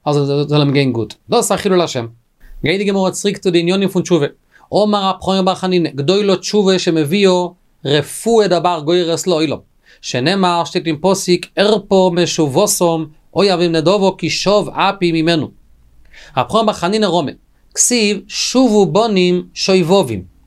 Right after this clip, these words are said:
אז ברגע ההיא תו תשובה, איז דער מקור שויבובים. קוק יכול דעה לעבירה האט געטאן, אז סגנון הזה שיבובוס, אז הווילדקייט, אבער נישט, אז, אז זי געווען, כאילו, זי מעקט זיך אויס דער עבירה, וואס זי געווען דא. דער מקור שויבובים אתם.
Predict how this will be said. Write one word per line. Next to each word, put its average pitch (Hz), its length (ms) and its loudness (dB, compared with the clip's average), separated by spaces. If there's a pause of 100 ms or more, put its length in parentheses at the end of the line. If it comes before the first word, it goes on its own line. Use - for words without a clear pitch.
(280)
אז 123 180 0
ברגע 190 320 2
ההיא 208 240 0
תו 208 100 0
תשובה, 170 360 0 (680)
איז 190 140 2
דער 202 140 4
מקור 226 480 2
שויבובים. 254 580 -2 (360)
קוק 254 220 -2
יכול 240 320 0
דעה 202 200 2
לעבירה 214 420 2 (140)
האט 190 100 0
געטאן, 190 460 2
אז 202 100 0
סגנון 247 240 2
הזה 247 160 2 (480)
שיבובוס, 208 600 2
אז 160 80 0
הווילדקייט, 160 680 0
אבער 127 160 -6
נישט, 190 260 -2
אז, 180 180 2 (520)
אז 156 180 -2
זי 170 80 0
געווען, 151 380 2
כאילו, 180 200 -2
זי 185 160 -4
מעקט 214 240 -2
זיך - 220 -4
אויס 233 140 0
דער 214 160 2
עבירה, 214 280 2
וואס 196 140 -4
זי 220 80 0
געווען 175 260 2
דא. 165 80 2 (1600)
דער 139 120 2
מקור 233 400 2
שויבובים 208 420 0
אתם. 160 240 -4